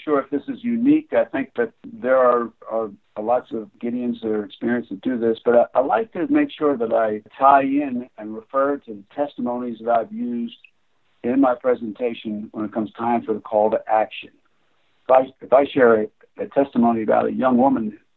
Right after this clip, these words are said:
who was, uh, a prostitute in a hotel that picked up a copy of God's Word, and, and the Lord drove her to her knees, and she left with a Bible in hand and her stuff and never looked back and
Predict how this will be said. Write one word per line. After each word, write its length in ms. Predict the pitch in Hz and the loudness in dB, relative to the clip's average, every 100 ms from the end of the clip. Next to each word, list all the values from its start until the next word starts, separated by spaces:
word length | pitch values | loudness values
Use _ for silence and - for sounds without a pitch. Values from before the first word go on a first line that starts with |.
| - | -14
who 500 | 107 107 104 101 101 - 110 - - - - 104 | -10 -8 -10 -14 -16 -16 -18 -18 -20 -20 -20 -12
was, 260 | 110 110 104 - | -8 -8 -6 -4
uh, 300 | 113 110 104 | -2 0 -2
a 60 | - | 0
prostitute 600 | 147 147 - 101 113 107 | 0 0 -2 -14 -12 -10
in 120 | 104 | -12
a 60 | 107 | -6
hotel 520 | 117 113 135 139 131 | -4 -2 4 4 4
that 160 | 107 101 _ _ _ _ | -2 -10 _ _ _ _
picked 160 | 139 143 | -14 -8
up 120 | 123 | -10
a 60 | 110 | -4
copy 380 | 117 127 127 113 | 0 0 0 -6
of 60 | |
God's 320 | 110 123 123 | 0 2 0
Word, 360 | 117 131 143 113 | -2 0 0 -2
and, 180 | 101 98 _ _ _ _ _ _ | -12 -16 _ _ _ _ _ _
and 100 | 107 | -10
the 60 | 107 | -6
Lord 320 | 120 127 123 | -2 -2 0
drove 220 | 131 131 | 0 0
her 80 | 120 | -4
to 140 | 117 | -6
her 120 | 117 110 | -4 -4
knees, 360 | 117 139 131 98 | -4 -2 -4 -6
and 120 | 95 | -16
she 80 | 113 | -8
left 260 | 110 123 - | 0 0 0
with 140 | 113 107 | -8 -6
a 40 | |
Bible 440 | 98 120 127 120 | 0 2 2 0
in 80 | 117 | -8
hand 280 | 123 131 120 | -8 -6 -8
and 100 | 110 | -12
her 80 | 104 | -16
stuff 340 | - 123 127 104 | -2 2 2 -2
and 120 | 110 | -6
never 220 | 120 120 | -6 -4
looked 260 | 120 - - | -8 -8 -6
back 300 | 120 127 - | -4 -4 -8
and 200 | 101 | -12